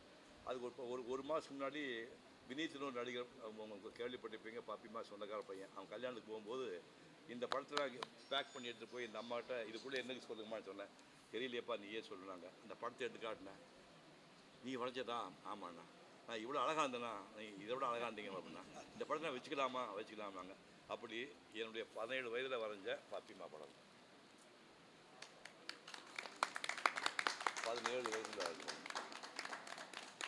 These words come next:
இதுல முக்கியமான விஷயம், சூர்யா கல்யாணம் ஆகி ஒரு மாசத்துக்குள்ள அந்த அம்மா இறந்துட்டாங்க. இறந்தோடனே நம்ம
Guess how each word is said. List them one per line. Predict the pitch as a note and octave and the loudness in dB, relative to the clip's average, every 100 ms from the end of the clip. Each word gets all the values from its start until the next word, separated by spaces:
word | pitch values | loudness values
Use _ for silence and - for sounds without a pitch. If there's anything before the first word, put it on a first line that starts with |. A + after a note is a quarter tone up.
| - - A2+ | -2 -8 -4
இதுல | A2+ A2 | -2 -2
முக்கியமான | A#2+ C#3+ D3 | -2 2 4
விஷயம், | C3+ B2+ B2+ C3 E3 - - - - - - - - - - - - - | 4 2 2 2 0 -6 -14 -16 -16 -16 -16 -16 -16 -16 -16 -16 -14 -10
சூர்யா | - C#3 C#3+ D3+ | -6 0 8 8
கல்யாணம் | C#3 C3 C3+ C3+ B2 | 8 6 4 2 4
ஆகி | C3+ C#3 | 4 4
ஒரு | A#2 B2 | 0 -2
மாசத்துக்குள்ள | A#2 C3 - A#2+ | 0 -2 0 -2
அந்த | |
அம்மா | A#2 A2+ | 0 2
இறந்துட்டாங்க. | G2+ G#2+ G#2+ G#2 F2 F2+ - - - - - - - | 2 0 0 -2 -2 -6 -12 -16 -18 -18 -18 -6 -2
இறந்தோடனே | A#2 B2 C3 | 0 2 0
நம்ம | A2 A2 | 0 -2